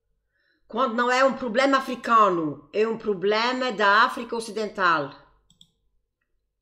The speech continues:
Quando é um problema global, basicamente,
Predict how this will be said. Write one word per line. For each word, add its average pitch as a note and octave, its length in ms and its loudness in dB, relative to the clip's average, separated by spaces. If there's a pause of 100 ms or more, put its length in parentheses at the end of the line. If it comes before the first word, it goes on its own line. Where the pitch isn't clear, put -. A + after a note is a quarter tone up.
(920)
Quando A3 360 -2
é A#3+ 80 0
um A#3 120 -2
problema A3+ 480 -4
global, G3 500 -2
basicamente, F3+ 880 -6